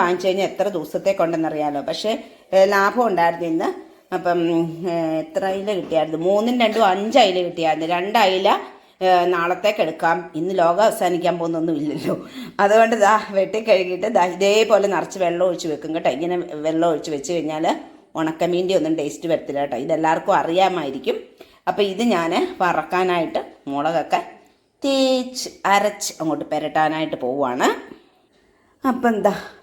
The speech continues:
മീനൊക്കെ മുളകൊക്കെ പുരട്ടി വെച്ചു. ഇതിന് കുറച്ച് നേരം ഇവിടെ ഇരിക്കട്ടെ, അപ്പോഴേക്കും ഞാൻ പോയി കുളിച്ചിട്ട് വരാം. അപ്പം നമ്മുടെ എന്താ സാമ്പാറൊക്കെ റെഡിയായി കേട്ടോ. നമ്മുടെ സാമ്പാർ റെഡി ആയിട്ടുണ്ട്. പിന്നെ നമ്മുടെ,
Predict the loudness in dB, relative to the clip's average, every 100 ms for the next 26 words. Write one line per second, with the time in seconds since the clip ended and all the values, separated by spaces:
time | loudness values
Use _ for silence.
0 | -6 -2 0 0 -2 -4 -2 0 0 -2
1 | -6 -8 -10 -6 -4 -4 -2 0 0 0
2 | -2 -2 0 0 0 -4 0 2 2 0
3 | -2 -2 0 0 -2 -8 -12 -20 -10 0
4 | 0 0 0 0 0 -2 -2 -2 -6 -10
5 | -4 -2 -2 -4 -4 -4 -6 -14 _ _
6 | _ -10 -2 0 0 0 -2 -4 -8 -6
7 | -4 -4 -4 -4 -2 -2 -2 -2 -4 -6
8 | -4 -2 -2 -2 -6 -12 -10 -8 -10 -14
9 | -18 -14 -12 -10 -10 -8 -6 -4 -4 -4
10 | -6 -8 -14 -20 _ _ _ -8 -4 -2
11 | -2 -2 -4 -2 -2 -2 -4 -14 -20 -20
12 | _ -14 -12 -6 -6 -6 -8 -8 -8 -8
13 | -8 -6 -4